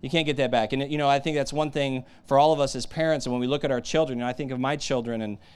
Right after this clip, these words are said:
you know, again, some of you are much further down the road, and you've, your children are adults now, maybe you have grandchildren, but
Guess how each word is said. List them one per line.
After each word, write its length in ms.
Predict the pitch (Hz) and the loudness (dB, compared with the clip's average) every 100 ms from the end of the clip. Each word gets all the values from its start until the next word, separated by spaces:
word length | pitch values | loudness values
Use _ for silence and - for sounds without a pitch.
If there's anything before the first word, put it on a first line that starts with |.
| - | -8
you 80 | 131 | 0
know, 80 | 127 | 0
again, 240 | 123 143 | 2 0
some 180 | 123 156 | 0 0
of 80 | 147 | 2
you 140 | 139 | 2
are 60 | 127 | 2
much 240 | 139 - | 0 -4
further 200 | 156 143 | -4 -2
down 180 | 135 135 | 0 0
the 100 | 131 | 0
road, 360 | 123 135 135 131 | 2 4 4 2
and 100 | 120 | -2
you've, 180 | 127 - | -4 -4
your 140 | 135 | -6
children 300 | - 143 131 | -4 -4 -2
are 100 | 120 | -4
adults 380 | 110 120 127 - | 0 0 0 -2
now, 140 | 127 | -4
maybe 200 | 120 120 | -2 -2
you 40 | 120 | -2
have 120 | 110 | -2
grandchildren, 580 | 117 139 139 143 123 113 | -4 -4 -4 -4 -2 -2
but 180 | 113 | -2